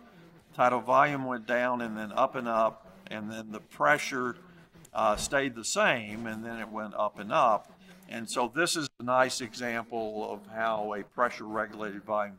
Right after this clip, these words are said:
control, uh, reacts to what, what it's intended to react to,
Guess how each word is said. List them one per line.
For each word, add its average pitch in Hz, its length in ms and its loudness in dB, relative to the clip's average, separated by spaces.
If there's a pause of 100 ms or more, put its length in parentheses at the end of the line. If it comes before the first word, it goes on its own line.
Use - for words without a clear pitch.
control, 98 480 -8 (460)
uh, 98 240 -2
reacts 104 920 -6
to 113 300 -8
what, 117 200 -10 (160)
what 135 160 0
it's 117 240 -6
intended 127 760 -6
to 117 140 -8
react 104 500 -6
to, 101 320 -16